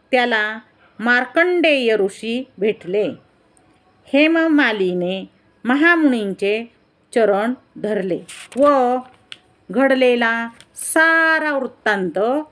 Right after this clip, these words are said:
ऋषींना सांगितला. महामुनी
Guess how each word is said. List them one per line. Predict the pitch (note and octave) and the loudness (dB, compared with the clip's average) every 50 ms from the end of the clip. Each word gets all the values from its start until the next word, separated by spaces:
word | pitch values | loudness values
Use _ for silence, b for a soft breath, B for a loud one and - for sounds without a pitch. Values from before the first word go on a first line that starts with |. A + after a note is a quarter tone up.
| _ _ _ _ _ _ - | _ _ _ _ _ _ -8
ऋषींना | F#3+ G3 F#3+ - G#3 F3+ F3 E3+ E3+ F3+ G#3 A#3+ C4+ D4+ D4+ _ _ - - | -8 -8 -6 -6 -6 -4 -4 -4 -2 -2 0 0 0 0 -2 _ _ -12 -6
सांगितला. | - A3 F#3+ F#3+ F3+ E3 E3+ E3 - G3+ G3+ F#3 D3 - - _ _ _ _ _ _ _ _ _ _ _ _ _ _ _ _ _ _ _ _ b b b b b b b b b - A3+ | -6 -4 -4 -4 -4 -6 -8 -10 -8 -6 -6 -6 -6 -8 -12 _ _ _ _ _ _ _ _ _ _ _ _ _ _ _ _ _ _ _ _ b b b b b b b b b -4 0
महामुनी | B3+ D4+ D#4+ E4+ F4 F4 E4+ E4 D#4 D4+ D4 D4+ D4+ D4+ D4+ | 0 2 4 4 4 4 4 2 4 4 4 4 4 4 2